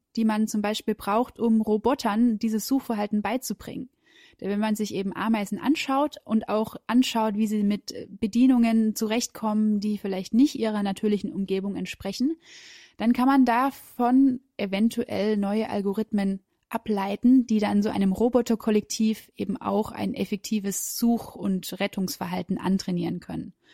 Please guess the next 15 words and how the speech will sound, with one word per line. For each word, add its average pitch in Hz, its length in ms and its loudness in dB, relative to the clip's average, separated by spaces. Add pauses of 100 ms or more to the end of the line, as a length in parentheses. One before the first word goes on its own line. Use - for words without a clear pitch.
(260)
Genau. 277 320 2 (540)
Und 208 180 2
das - 300 -4
ist - 440 -4 (100)
so 202 440 -2
das, 202 300 -6
was 208 180 -6
man 262 160 2
mit 294 100 2
den 311 100 0
Ameisen 185 380 -2
da 180 80 -6
oben 175 180 -6
macht. - 340 -8 (1200)
Okay, 240 580 2